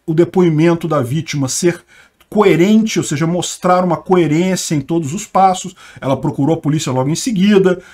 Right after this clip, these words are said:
né? Porque, lógico, se você, se você foi estuprada, você não vai ficar na dúvida, "Será que eu fui estuprada ou não?" Não, você foi estuprada, certamente, vai procurar a polícia logo em seguida. Se a pessoa ficou naquele negócio de mais ou menos, não sei o que lá, vai,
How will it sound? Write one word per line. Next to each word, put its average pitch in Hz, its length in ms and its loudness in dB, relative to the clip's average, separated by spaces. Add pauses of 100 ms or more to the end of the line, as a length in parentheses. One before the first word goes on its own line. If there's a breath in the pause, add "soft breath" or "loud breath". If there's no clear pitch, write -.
(180 loud breath)
né? 156 120 0
Porque, 139 300 -10
lógico, 147 540 0
se 131 200 -12
você, 151 400 -4
se - 140 -8
você 220 220 -2
foi 208 100 -2
estuprada, 185 540 -2
você 160 120 -6
não 170 80 0
vai 196 120 -2
ficar 247 160 -8
na 392 100 -6
dúvida, 131 580 -2
"Será 214 280 -6
que 196 80 -6
eu - 20 -8
fui 175 140 -6
estuprada 147 580 -4
ou 117 80 -2
não?" 113 220 -4 (280 soft breath)
Não, 214 120 -8
você - 100 -16
foi 127 160 -6
estuprada, 202 540 -2
certamente, 202 520 -4
vai 131 80 -4
procurar 143 340 -4
a 147 40 -4
polícia 175 340 -2
logo 190 180 -2
em 220 60 -2
seguida. 226 480 -4 (380 loud breath)
Se - 80 -6
a 160 40 -6
pessoa 175 280 0
ficou 214 220 -2
naquele 196 240 0
negócio 190 480 2
de 175 80 0
mais 185 200 0
ou 196 80 -2
menos, 175 420 0
não 175 80 0
sei 202 180 -4
o - 20 -6
que 202 100 -8
lá, 175 400 2
vai, 175 180 -2